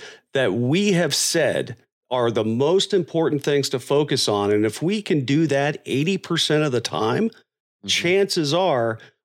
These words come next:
Speaker 1: we're gonna experience so much more success than we've ever experienced in the past. And with that, I'm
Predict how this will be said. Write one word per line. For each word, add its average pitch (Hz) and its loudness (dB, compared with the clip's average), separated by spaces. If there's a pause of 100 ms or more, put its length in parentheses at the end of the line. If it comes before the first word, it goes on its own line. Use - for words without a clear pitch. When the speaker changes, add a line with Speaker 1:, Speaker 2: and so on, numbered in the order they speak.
Speaker 1:
we're 156 0
gonna 151 2
experience 135 0 (120)
so - 0
much 180 -2
more 156 0
success 131 0
than 117 -2
we've 120 0 (100)
ever 139 0
experienced 127 0
in 101 0
the 104 0
past. 117 -2
And 113 0
with 110 -2
that, 147 0 (340)
I'm 117 -4